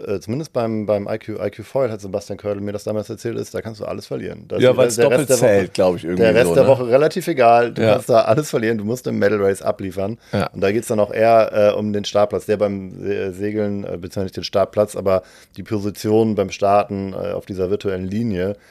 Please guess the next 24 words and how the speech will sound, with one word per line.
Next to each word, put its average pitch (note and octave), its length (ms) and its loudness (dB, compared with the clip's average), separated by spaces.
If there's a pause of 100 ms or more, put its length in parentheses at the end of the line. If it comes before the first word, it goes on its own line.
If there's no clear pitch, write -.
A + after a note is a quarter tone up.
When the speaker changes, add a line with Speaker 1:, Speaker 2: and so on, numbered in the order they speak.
(320)
Speaker 1:
äh, F2+ 360 2
da, F2+ 180 2
da F#2 160 -2
hast G#2 160 -8
du F#2+ 60 -10
ein F2+ 100 -8
bisschen F#2+ 260 -8
mehr F2 320 -2
Freiheit, F2+ 420 -2
was, F2 220 -18
was F2+ 120 -12
du E2 160 -14
wählen F#2+ 300 -2
kannst. D#2 400 -18
So, E2+ 240 -4 (200)
das F2 140 -14
ist F#2 100 -12
nicht G2 140 -6
ganz F#2+ 180 -6
unwichtig. G2 440 -4
Aber F2 100 -8
ansonsten G#2 420 -2
ist G2 120 -6
es - 400 -12